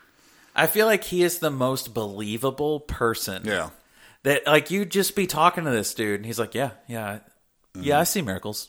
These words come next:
Speaker 1: Yeah.
Speaker 2: Right.
Speaker 1: I know, like, it's kind of a weird thing that happened to me, but I guess everything's good now."
Speaker 2: Yeah.
Speaker 1: It's just the
Speaker 2: He's, he's very believable. He's great.
Speaker 1: all the conversations that they have with him are just, they're both sad.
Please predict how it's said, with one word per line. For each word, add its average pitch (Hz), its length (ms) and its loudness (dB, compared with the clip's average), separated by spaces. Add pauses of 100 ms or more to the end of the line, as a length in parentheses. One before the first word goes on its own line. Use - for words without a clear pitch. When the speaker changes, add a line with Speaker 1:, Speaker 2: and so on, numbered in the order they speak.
(140)
Speaker 1:
Yeah. 143 180 -2 (320)
Speaker 2:
Right. 87 300 -4 (120)
Speaker 1:
I 151 120 4
know, 185 180 4
like, 143 280 -2
it's 147 120 -4
kind 160 200 2
of 156 60 2
a 156 60 2
weird 156 260 0
thing 165 180 -2
that 147 80 -6
happened 156 280 -2
to 113 40 -2
me, 104 160 -2
but 104 420 0 (520)
I 143 40 -6
guess 156 240 4
everything's 156 360 0
good 175 200 -2
now." 101 260 -6 (260)
Speaker 2:
Yeah. 90 320 -4
Speaker 1:
It's 156 180 6
just - 420 0
the 165 160 6
Speaker 2:
He's, 156 100 -2
he's 120 120 -6
very 139 180 4
believable. 85 400 -6
He's 82 120 -6
great. 85 340 -4
Speaker 1:
all 156 200 2
the 180 100 8
conversations 156 840 2
that 131 160 -2
they 123 120 2
have 120 280 2
with 156 180 2
him 107 260 0
are 110 140 0
just, - 520 -4 (760)
they're 165 160 8
both 196 240 0
sad. 139 680 2